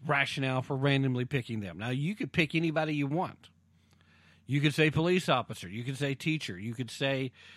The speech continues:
uh, janitorial service staff. You can pick whatever. Why should the teenage kid that's still in high school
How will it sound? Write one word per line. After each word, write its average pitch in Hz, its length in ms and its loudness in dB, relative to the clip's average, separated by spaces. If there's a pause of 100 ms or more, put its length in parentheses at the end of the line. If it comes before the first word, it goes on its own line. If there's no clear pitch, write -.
(300)
uh, 117 540 0
janitorial 147 720 2
service 151 420 0
staff. 113 340 -4 (380)
You 175 100 -2
can 185 100 0
pick 175 200 2
whatever. 170 440 2 (380)
Why 175 420 4
should 175 300 0
the 143 220 0 (300)
teenage 240 640 0
kid 202 300 2
that's 160 200 0
still 214 340 2
in 190 80 2
high 196 460 0
school 107 540 -4